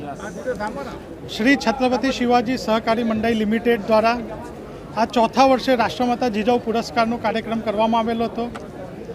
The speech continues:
આ કાર્યક્રમ કરવા પાછળનો પ્રેરણા એટલે આ વર્ષે ભારતે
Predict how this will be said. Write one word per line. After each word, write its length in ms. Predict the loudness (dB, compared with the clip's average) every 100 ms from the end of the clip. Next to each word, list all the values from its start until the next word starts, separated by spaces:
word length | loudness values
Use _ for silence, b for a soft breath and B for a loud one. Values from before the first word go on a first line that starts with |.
| -12 -12 -12 -10 2
આ 100 | 2
કાર્યક્રમ 480 | 4 0 0 0 -2
કરવા 300 | 0 0 0
પાછળનો 760 | 0 -2 2 0 2 -2 -4 -4
પ્રેરણા 540 | 0 0 2 2 0
એટલે 440 | -2 -8 -6 -4
આ 280 | -4 -2 0
વર્ષે 360 | 0 0 -2 -2
ભારતે 800 | 2 2 2 0 0 0 0